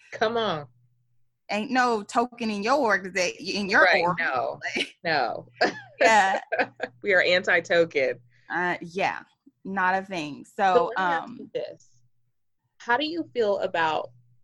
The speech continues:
Speaker 1: reverse discrimination, right? 'Cause in tokenism, coming out of affirmative action, um, people are saying, you know, "Yes, it's good for us to leave space for traditionally, um,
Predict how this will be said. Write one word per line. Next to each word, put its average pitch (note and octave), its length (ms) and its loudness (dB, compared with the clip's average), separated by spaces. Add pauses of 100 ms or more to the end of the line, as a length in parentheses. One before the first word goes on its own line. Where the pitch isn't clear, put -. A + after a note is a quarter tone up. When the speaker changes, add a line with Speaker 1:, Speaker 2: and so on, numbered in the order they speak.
(140)
Speaker 1:
reverse E3 1000 0 (840)
discrimination, D3 880 -4
right? C3 240 -6
'Cause F3 260 -4
in G3+ 320 0
tokenism, F3 760 -2
coming E3 300 -4
out E3 200 -2
of D#3+ 120 0
affirmative D3+ 500 -4
action, C#3 800 -4 (420)
um, C#3 640 -2 (960)
people F3 480 0
are D#3+ 160 0
saying, D#3 480 -4
you E3 100 -6
know, D3 260 -2
"Yes, F3 460 -2
it's E3 180 -6
good D#3+ 200 2
for E3 140 -2
us D3+ 200 0
to D#3+ 80 -4
leave D3 220 -2
space D3 360 0
for C#3+ 640 -2
traditionally, C#3+ 1000 -6 (420)
um, C#3 540 -4